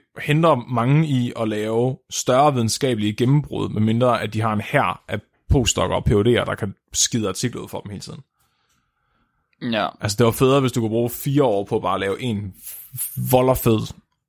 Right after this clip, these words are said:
Speaker 1: opdagelse, i stedet for at lave en hel masse middelmådige ting. Men jeg ved ikke, det, altså, jeg er jo ikke forskningsleder, så jeg skal ikke kunne sige, hvad de synes, men jeg tror, det der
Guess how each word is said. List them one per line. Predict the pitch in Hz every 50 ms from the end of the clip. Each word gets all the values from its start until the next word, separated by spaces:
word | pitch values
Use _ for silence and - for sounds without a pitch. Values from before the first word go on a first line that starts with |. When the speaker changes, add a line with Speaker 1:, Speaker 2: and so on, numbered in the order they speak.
| _ _
Speaker 1:
opdagelse, | - 110 107 - - 101 90 90 - - - - - - -
i | - 120
stedet | - - 107 101 98
for | - 101 95 92 - - -
at | 101
lave | 92 90 92 95 92 90 95 - - -
en | 107
hel | 117 110
masse | 101 92 92 98 - 120
middelmådige | 117 110 101 95 95 98 98 92
ting. | - - 101 87 - - _ _ _ _ _ _ _ _ _ _ -
Men | -
jeg | 104 104
ved | 107 104
ikke, | 104 - 120 113
det, | - -
altså, | 104 98 104
jeg | 113
er | 104
jo | 101
ikke | 104 101
forskningsleder, | - - 95 101 - - 107 101 - - 92 95 98
så | 98 - -
jeg | 101 98
skal | 101 110
ikke | 98 -
kunne | - 104
sige, | - - 107 101 98 95 - _ _ _ _ _ _ _ _ _ _
hvad | - 98
de | - 107
synes, | 101 - 110 107 104 - - -
men | 101 98 98 104 - _ _ _ _ - - - - _
jeg | - 110
tror, | - 139 135
det | 131 131
der | 135